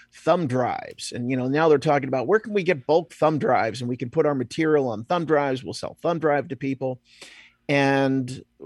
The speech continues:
so kind of I had it my idea, you know, in my head, instead of going out and creating thumb drives, doing all this stuff, I would put stuff on my website so people could download it. They could buy it and download it digitally.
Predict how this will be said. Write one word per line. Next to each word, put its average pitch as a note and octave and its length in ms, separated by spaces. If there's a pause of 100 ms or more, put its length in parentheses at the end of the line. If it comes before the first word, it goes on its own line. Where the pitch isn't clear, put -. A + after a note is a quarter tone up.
(500)
so C#3 420 (240)
kind G3+ 240
of E3+ 80
I F3+ 80
had E3 200
it E3 80
my C3+ 120
idea, B2+ 480
you B2 140
know, G#2 120
in G#2+ 100
my B2 100
head, A2+ 240
instead C3 240
of A#2+ 100
going A2+ 280
out F2+ 200
and - 120
creating A2 320
thumb G#2+ 180
drives, - 320
doing D3+ 200
all B2 100
this G2 140
stuff, F#2+ 220 (340)
I C#3 100
would E3 200
put - 220
stuff - 480
on A#2+ 320
my B2+ 120
website E3 460
so - 120
people A#2 240
could A#2 180
download G#2+ 400
it. A#2 120
They F#2+ 100
could C#3+ 140
buy F#2 160
it C#2+ 80
and E2+ 80
download F2 360
it F#2+ 120
digitally. D3+ 340